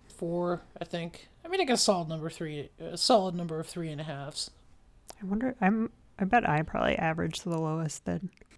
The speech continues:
Speaker 1: I mean, you average the lowest on movies in general,
Speaker 2: That's
Speaker 1: I
Speaker 2: fair.
Speaker 1: would assume, so.
Speaker 2: <laughs>
Speaker 1: Well, I, I saw this, this is my second time seeing it too, and I remember the first time I saw it, I thought it was fine.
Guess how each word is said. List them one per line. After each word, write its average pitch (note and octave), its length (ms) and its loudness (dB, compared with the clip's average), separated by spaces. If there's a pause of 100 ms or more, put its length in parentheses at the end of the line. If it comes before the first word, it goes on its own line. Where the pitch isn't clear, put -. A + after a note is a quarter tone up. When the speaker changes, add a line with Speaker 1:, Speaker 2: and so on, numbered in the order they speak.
(140)
Speaker 1:
I - 40 -6
mean, F3 140 -2
you F#3+ 120 4
average F#3+ 300 2
the D#3+ 80 0
lowest E3 340 0
on D#3+ 120 -2
movies D#3 300 -2
in D3 100 -2
general, E3 300 -4
Speaker 2:
That's B3 280 8
Speaker 1:
I - 20 -2
Speaker 2:
fair. D3+ 140 4
Speaker 1:
would D3+ 80 0
assume, D3+ 480 -2
so. F3 520 8
Speaker 2:
<laughs> - 60 -18 (1400)
Speaker 1:
Well, G3 160 4
I, G#3+ 260 6
I A#3+ 160 8
saw C4 500 10
this, A#3+ 240 8
this A#3 160 4
is G#3+ 120 2
my A3+ 100 8
second G3+ 300 4
time G3 220 4
seeing G#3 300 4
it F3 120 -2
too, D#3+ 500 0
and G3+ 100 0
I G3 60 2
remember G3 300 2
the F3+ 100 -2
first G#3 300 2
time A3 100 6
I G#3 80 4
saw F3+ 320 6
it, - 100 2
I F3 160 -4
thought G3+ 280 2
it F#3 120 0
was F#3 540 2 (1040)
fine. A3+ 1040 2